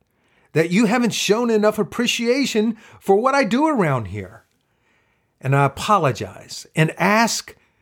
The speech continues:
that you forgive me for feeling entitled to this acknowledgement and appreciation. The truth is, I'm not entitled,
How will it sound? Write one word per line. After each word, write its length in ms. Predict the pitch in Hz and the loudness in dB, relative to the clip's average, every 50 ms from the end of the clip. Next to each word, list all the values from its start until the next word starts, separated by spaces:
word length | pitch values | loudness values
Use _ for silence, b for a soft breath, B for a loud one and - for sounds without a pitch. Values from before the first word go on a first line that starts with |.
| _ _ _ | _ _ _
that 160 | - 160 165 180 | -4 -4 -2 2
you 140 | 170 185 | 0 0
forgive 480 | - - 196 170 135 120 147 190 214 185 | 0 0 -4 -6 -4 0 0 0 2 2
me 160 | 196 175 165 | 0 -2 -2
for 180 | 147 - 165 143 | -2 -2 -4 -6
feeling 480 | - - - 202 196 190 208 208 208 | -4 -4 0 0 0 2 2 2 2
entitled 800 | 208 208 196 202 - - - 214 240 262 220 202 170 175 185 - - _ _ _ _ _ _ _ _ _ _ _ _ _ _ _ _ | 2 0 0 -2 -6 -4 -2 -2 -2 0 0 0 0 0 -2 -6 -12 _ _ _ _ _ _ _ _ _ _ _ _ _ _ _ _
to 180 | - - 214 | 0 0 0
this 320 | 202 180 214 214 214 - 156 - - | 2 2 2 2 2 -2 -10 -4 -4
acknowledgement 1000 | 196 190 175 160 143 135 180 208 247 262 254 233 156 - 156 151 139 131 143 - | -4 -2 -2 -2 0 0 2 2 2 2 2 0 0 0 -2 -2 -2 -2 -2 -4
and 120 | 160 156 165 | -2 -2 -2
appreciation. 1120 | 151 139 _ - - 254 240 - - 220 214 208 226 277 262 - - - 113 104 101 - _ _ _ _ _ _ _ _ _ _ _ _ _ _ _ _ _ _ _ _ | -2 -6 _ -6 -4 -4 -2 -2 -2 0 2 2 2 0 -4 -6 -6 -8 -10 -10 -14 -20 _ _ _ _ _ _ _ _ _ _ _ _ _ _ _ _ _ _ _ _
The 120 | - 175 180 | -2 -2 -2
truth 400 | 180 - - 262 330 359 - - | 0 0 0 2 2 2 2 0
is, 480 | 170 123 117 143 185 - - - - _ _ _ _ _ _ _ _ _ _ _ _ _ _ _ _ _ _ _ _ _ _ _ | 0 2 2 0 -2 -4 -8 -10 -12 _ _ _ _ _ _ _ _ _ _ _ _ _ _ _ _ _ _ _ _ _ _ _
I'm 180 | 175 196 190 | 2 2 4
not 180 | 190 202 214 220 | 4 2 2 2
entitled, 640 | 208 175 135 - - - 101 98 - - - _ | 2 0 0 -4 -6 -12 -12 -14 -14 -20 -20 _